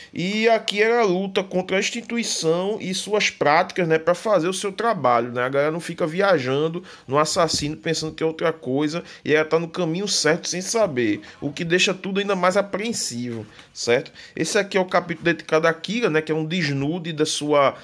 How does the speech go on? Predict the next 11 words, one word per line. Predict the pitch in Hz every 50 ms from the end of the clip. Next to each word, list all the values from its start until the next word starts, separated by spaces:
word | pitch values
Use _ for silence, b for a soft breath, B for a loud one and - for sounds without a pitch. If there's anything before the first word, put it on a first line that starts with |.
| B B
vida | B 110 131 143 156 156
familiar, | - - 156 151 151 147 147 147 147 135 120 123 135 156
a |
gente | 160 156 156 156
descobre | 151 147 - - 127 139 135 135 143 135 117 B B B B
sobre | - - 131 139 143
sua | 139 - - 147 151 143 135
mãe, | 123 117 117 123 143 147 143 135
sobre | 135 - 131 123 127
sua | - - 135 131
irmã, | 131 127 120 107 107 113 123 139 156 151 139